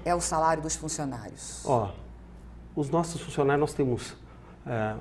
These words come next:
Speaker 2: na lavanderia, nós temos lavadeiras, nós temos as, as mulheres que tomam conta da parte de, do, do alojamento, eh, nutricionista, assistente social, nós temos uma gama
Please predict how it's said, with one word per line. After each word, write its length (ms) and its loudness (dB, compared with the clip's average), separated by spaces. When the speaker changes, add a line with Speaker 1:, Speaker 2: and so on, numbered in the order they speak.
Speaker 2:
na 140 2
lavanderia, 500 8
nós 140 -2
temos 240 -4
lavadeiras, 640 0
nós 140 -8
temos 340 -4
as, 360 -10
as 120 -4
mulheres 720 0
que 120 -8
tomam 500 0
conta 340 6
da 120 -2
parte 400 -2
de, 380 -4
do, 240 -2
do 120 0
alojamento, 960 6
eh, 460 0
nutricionista, 920 2
assistente 440 -4
social, 520 0
nós 120 -4
temos 160 2
uma 40 4
gama 320 4